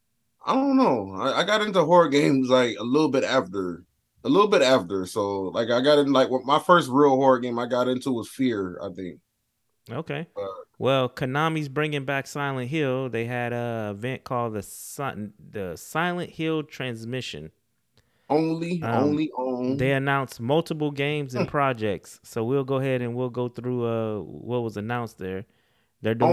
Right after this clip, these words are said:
Speaker 1: only on
Speaker 2: a
Speaker 1: PlayStation. These games are coming for and P C.
Speaker 2: Yeah, <laughs> so, yeah.
Speaker 1: <laughs> But, but they want, they, but they,
Speaker 2: Yeah,
Speaker 1: <laughs> but
Speaker 2: but
Speaker 1: Activision.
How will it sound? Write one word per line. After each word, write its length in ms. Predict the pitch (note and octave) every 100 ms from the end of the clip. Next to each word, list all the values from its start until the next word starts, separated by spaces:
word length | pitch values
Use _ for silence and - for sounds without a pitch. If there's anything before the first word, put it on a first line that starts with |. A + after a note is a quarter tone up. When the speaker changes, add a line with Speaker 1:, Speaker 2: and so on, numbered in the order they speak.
| D#3+ D#3
Speaker 1:
only 20 |
on 120 | C3
Speaker 2:
a 40 | A2
Speaker 1:
PlayStation. 680 | B2 - A#2 A2+ A#2+ A#2+ A#2
These 260 | A#2 A#2
games 300 | G#2 A2 G#2
are 100 | G#2
coming 280 | G2 A#2 G#2+
for 280 | G2 A2 G#2+
and 160 | G2+ G2
P 160 | C3
C. 300 | B2 A2 G#2+ - _ -
Speaker 2:
Yeah, 240 | A2 G2+ -
<laughs> 60 |
so, 180 | - A2 - _ _ -
yeah. 360 | G#2 G#2 G2 - -
Speaker 1:
<laughs> 960 | B3 - A3+ - G3 - E3 E3 D3+
But, 300 | B2+ D3+ C#3
but 160 | D3 D3
they 100 | D#3
want, 320 | D3+ D3 B2+
they, 140 | C#3
but 180 | C3 C#3+
they, 120 | C#3+ -
Speaker 2:
Yeah, 240 | C#3+ D3
Speaker 1:
<laughs> 0 |
but 60 | C3
Speaker 2:
but 300 | E3 D#3+ E3+
Speaker 1:
Activision. 1000 | D3+ - E3 - G3 G3+ - - - G#3